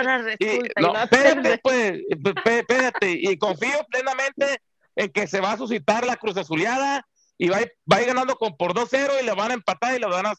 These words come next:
Speaker 2: terminar ganando. Entonces, confío en que Cruz Azul no nos va a decepcionar a ninguno, se va a quedar fuera de liguilla. Y otra
Speaker 1: Ay,
Speaker 2: vez
Speaker 1: ay,
Speaker 2: a llorar
Speaker 1: ay.
Speaker 2: la flaquita como en aquel video épico que anda por ahí toda en las redes sociales.
Speaker 1: <laughs>
Speaker 2: Entonces
Speaker 1: Esa no soy yo.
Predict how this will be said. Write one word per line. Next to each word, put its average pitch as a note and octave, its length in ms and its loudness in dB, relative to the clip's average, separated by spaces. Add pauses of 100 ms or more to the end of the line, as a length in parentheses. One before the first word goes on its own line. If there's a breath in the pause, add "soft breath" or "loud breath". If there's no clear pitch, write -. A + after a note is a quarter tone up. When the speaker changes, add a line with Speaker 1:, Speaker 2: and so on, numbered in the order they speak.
Speaker 2:
terminar D#3 340 -2
ganando. C3+ 360 -4
Entonces, F#3 440 -2 (320)
confío G3 400 -2
en B3+ 60 -4
que B3 120 -2
Cruz G3 160 -2
Azul B3 420 -2 (260)
no F#3 120 2
nos A#3+ 180 0
va A3+ 40 4
a A#3 60 4
decepcionar F#3 440 0
a A3 60 0
ninguno, B3+ 600 0
se - 300 -4
va E3+ 120 2
a - 20 -2
quedar G#3 320 0
fuera A3 180 0
de G#3 120 0
liguilla. C4+ 580 0
Y E4 400 6
otra E4+ 80 8
Speaker 1:
Ay, D4+ 180 8
Speaker 2:
vez C4+ 240 8
Speaker 1:
ay, A3+ 80 4
Speaker 2:
a G3+ 60 2
llorar A#3 240 2
Speaker 1:
ay. A#3+ 60 -4
Speaker 2:
la A#3 100 -2
flaquita G#3+ 480 -4
como G#3+ 180 -4
en F3 80 -2
aquel F#3+ 240 -4
video A3 320 -2
épico G#3 420 -4
que F3+ 120 -6
anda G3 140 -4
por D#3 140 -4
ahí E3+ 160 -2
toda F#3 140 -2
en F3+ 60 -8
las D#3+ 80 -4
redes D#3+ 220 -4
sociales. G3 500 -2
Speaker 1:
<laughs> E4 480 2
Speaker 2:
Entonces C#3 520 -2
Speaker 1:
Esa D4 300 4
no C#4+ 140 2
soy B3 260 2
yo. C4 380 2